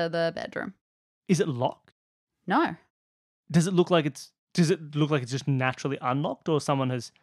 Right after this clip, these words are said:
Speaker 2: broken it, or anything
Speaker 1: It doesn't
Speaker 2: like that?
Speaker 1: look broken, just seems to be unlocked.
Speaker 2: Interesting. Well, I suppose if you've already got a balcony, you don't necessarily need to lock that as a security risk. Who's gonna scale up the side of the building, climb over your infinity pool, and come in through the back of your balcony?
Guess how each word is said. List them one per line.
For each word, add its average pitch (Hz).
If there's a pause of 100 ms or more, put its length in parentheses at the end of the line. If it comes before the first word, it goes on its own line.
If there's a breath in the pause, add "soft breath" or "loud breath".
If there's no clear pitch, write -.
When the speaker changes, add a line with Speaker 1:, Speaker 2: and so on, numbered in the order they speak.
(440)
Speaker 2:
broken 139
it, 175
or 127
anything 135
Speaker 1:
It 139
doesn't 403
Speaker 2:
like 247
that? -
Speaker 1:
look 190
broken, 196
just -
seems 175
to 185
be 196
unlocked. 196 (840)
Speaker 2:
Interesting. 156
Well, 180
I 165
suppose 131
if 110
you've -
already 117
got 110
a 101
balcony, 113
you 117
don't 120
necessarily 113
need 107
to -
lock 107
that 110
as 107
a 131
security 117
risk. 120
Who's 160
gonna 156
scale 139
up 147
the 143
side 139
of 127
the 127
building, 127 (240 soft breath)
climb 143
over 139
your 135
infinity 127
pool, 117
and 113 (280 soft breath)
come 143
in 131
through 127
the 123
back 117
of 120
your 110 (280)
balcony? 120